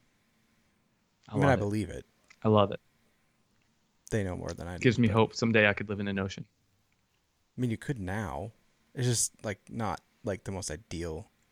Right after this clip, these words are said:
Speaker 1: I
Speaker 2: climate.
Speaker 1: get too pruny right now.
Speaker 2: But doesn't the
Speaker 1: Too
Speaker 2: salt water
Speaker 1: pruny.
Speaker 2: help with that? Or is it worse? I don't know.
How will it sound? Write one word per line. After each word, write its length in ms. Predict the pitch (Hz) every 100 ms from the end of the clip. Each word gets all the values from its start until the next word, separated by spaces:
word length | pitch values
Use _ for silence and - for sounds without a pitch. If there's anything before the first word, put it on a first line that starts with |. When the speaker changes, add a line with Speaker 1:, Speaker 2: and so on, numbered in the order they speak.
| _ _ _ _ _ _ _ -
Speaker 1:
I 40 |
Speaker 2:
climate. 240 | 107 110 123
Speaker 1:
get 60 |
too 100 | 147
pruny 480 | 131 120 117 113 104 - _ _
right 240 | - - -
now. 300 | - 113 110 _ _ _ -
Speaker 2:
But 80 | 185
doesn't 160 | 311
the 60 | 370
Speaker 1:
Too 40 |
Speaker 2:
salt 260 | - 262 247
water 160 | 220
Speaker 1:
pruny. 60 | 113
Speaker 2:
help 180 | 135 156
with 120 | 190
that? 260 | 214 214 - _ _ _ _ -
Or 80 | 120
is 100 | 104
it 80 | -
worse? 460 | - - - - _ _ -
I 80 | 87
don't 180 | -
know. 60 | -